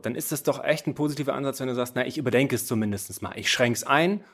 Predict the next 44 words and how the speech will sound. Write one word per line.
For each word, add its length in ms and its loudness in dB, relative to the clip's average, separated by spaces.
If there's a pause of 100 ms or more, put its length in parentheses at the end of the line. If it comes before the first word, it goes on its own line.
(180)
oder 200 8
ich 120 2
werf 160 4
meine, 340 -2
meine 180 -6
Kippen 280 -8
halt 140 -6
nicht 120 -12
mehr 100 -8
weg. 200 -6
Aber 240 4 (640)
bei 140 8
mir, 220 4
nochmal, 580 4
ich 140 -4
hab 100 -2
fünfzehn 680 2
Jahre 320 0
geraucht. 640 2
Es 160 -4
hat 180 -2
auch 120 4
bei 180 2
mir 400 2
ewig 320 6
gedauert, 420 4
diese, 220 -4
diese 220 -6
Entscheidung 680 -2 (240)
für 160 0
mich 180 2
zu 80 -4
treffen. 380 0 (300)
Und 80 4
am 100 4
Anfang 340 6
hab 120 4
ich 160 0
auch 160 2
wirklich, 260 0
als 160 6
ich 120 -4
geraucht 360 2
hab, 240 -2